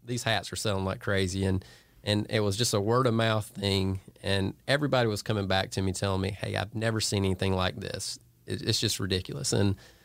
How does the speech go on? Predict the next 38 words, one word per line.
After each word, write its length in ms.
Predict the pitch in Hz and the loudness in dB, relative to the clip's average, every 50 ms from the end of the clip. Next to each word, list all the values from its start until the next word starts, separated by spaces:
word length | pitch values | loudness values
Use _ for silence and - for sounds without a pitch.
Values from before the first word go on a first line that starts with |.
| - _ _ - - | -20 _ _ -20 -20
so 120 | - - 117 | -4 0 2
we 140 | 131 160 175 | 2 4 4
knew 200 | 190 196 208 202 | 6 4 4 6
we 120 | 185 175 | 4 4
were 80 | 151 127 | 4 2
kinda 260 | - 156 147 139 135 | 2 2 2 4 2
on 100 | 123 107 | 2 0
a 60 | 95 | 0
fad 500 | - - - 120 113 110 107 104 101 95 | -2 -2 0 2 2 4 2 2 0 0
there 360 | 98 98 98 95 98 95 90 - - - - | -2 0 0 0 0 -2 -4 -8 -12 -18 -8
with 180 | 107 98 92 | -8 -8 -4
Peach 200 | - 117 107 - - | -2 -2 0 0 2
State 220 | - 104 95 - | 2 2 2 2
Pride 340 | - 107 104 104 101 101 98 | 0 0 2 2 4 2 2
and 120 | 95 95 98 | 2 0 0
that 160 | 98 98 - | -2 -4 -2
hat, 400 | - 107 107 104 104 104 - - - | -2 0 0 2 2 0 0 -2 -6
and, 200 | 98 98 98 101 | -6 -4 -2 -2
um, 300 | 98 98 95 95 95 98 - _ _ _ _ _ _ _ _ _ _ _ _ _ - | 0 0 -2 -2 -4 -6 -10 _ _ _ _ _ _ _ _ _ _ _ _ _ -4
and 140 | 110 107 113 | -2 0 2
I've 140 | 120 135 156 | 2 2 2
always 260 | 160 151 143 120 - | 2 4 4 2 2
said, 320 | - - 117 104 95 90 | 0 0 2 2 2 2
you 60 | 95 | 2
know, 80 | 104 104 | 2 2
I, 80 | 110 110 | 2 2
I 140 | - - 107 | 2 0 0
really 300 | 113 135 160 160 147 135 | 0 2 2 2 2 2
didn't 220 | 123 127 107 107 | 2 0 0 2
know 160 | 110 113 113 | 4 4 4
what 120 | 110 107 107 | 4 4 4
I 80 | 101 | 2
was 160 | 101 92 90 - | 2 0 -2 -2
doing 380 | - 104 104 104 104 101 101 | 0 2 4 4 4 4 4
when 100 | 95 92 | 4 2
I 60 | 95 | 2
first 300 | 92 - - 107 98 - | 0 2 2 2 2 2
started. 460 | - - 104 98 98 98 101 92 92 | 2 2 4 4 6 4 4 2 -2